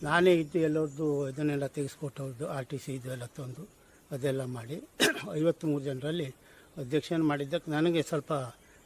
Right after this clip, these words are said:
ಹೆಚ್ಚಿಗೆ ಒಂದು ಜವಾಬ್ದಾರಿ ಬಿತ್ತು. ಅಂದರೆ ಎಲ್ಲರಿಗಿಂತ ನಾನು ಸ್ವಲ್ಪ ಚೆನ್ನಾಗಿ ಮಾಡಬೇಕಲ್ಲ ಅಂಥೇಳಿ ಎಲ್ಲ ಮಾಡಿದ್ವಿ. ಆ ನಂತರ ಮಾಡಿ ಒಂದೆರಡು ವರ್ಷದಲ್ಲಿ ನನಗೆ ಮಗನೂ ಸ್ವಲ್ಪ ಸಪೋರ್ಟ್ ಮಾಡ್ದ. ಹಾಗಾಗಿ ನಮ್ಮದು ಒಂದು ಮೆಣಸಿನ ಬಳ್ಳಿ ಈ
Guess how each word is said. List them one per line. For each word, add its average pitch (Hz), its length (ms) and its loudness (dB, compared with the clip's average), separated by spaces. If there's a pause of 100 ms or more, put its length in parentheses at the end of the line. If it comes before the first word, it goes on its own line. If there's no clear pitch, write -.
(120)
ಹೆಚ್ಚಿಗೆ 180 360 6
ಒಂದು 147 240 6
ಜವಾಬ್ದಾರಿ 135 440 2
ಬಿತ್ತು. 127 360 -10 (480)
ಅಂದರೆ 143 180 2
ಎಲ್ಲರಿಗಿಂತ 156 440 6
ನಾನು 170 180 4
ಸ್ವಲ್ಪ - 240 2
ಚೆನ್ನಾಗಿ 151 260 2
ಮಾಡಬೇಕಲ್ಲ 127 440 -4
ಅಂಥೇಳಿ 143 840 -8
ಎಲ್ಲ 135 180 -6
ಮಾಡಿದ್ವಿ. 131 520 -6 (500)
ಆ 160 100 -2
ನಂತರ 160 400 0
ಮಾಡಿ 147 340 0
ಒಂದೆರಡು 139 380 -2
ವರ್ಷದಲ್ಲಿ 139 320 -2
ನನಗೆ 123 280 -6 (100)
ಮಗನೂ 151 340 2
ಸ್ವಲ್ಪ 131 280 -6 (220)
ಸಪೋರ್ಟ್ 131 340 -4
ಮಾಡ್ದ. 117 200 -10 (600)
ಹಾಗಾಗಿ 175 260 -4
ನಮ್ಮದು 156 300 0
ಒಂದು 135 280 -4
ಮೆಣಸಿನ 147 340 0
ಬಳ್ಳಿ 143 160 -2
ಈ 151 280 -2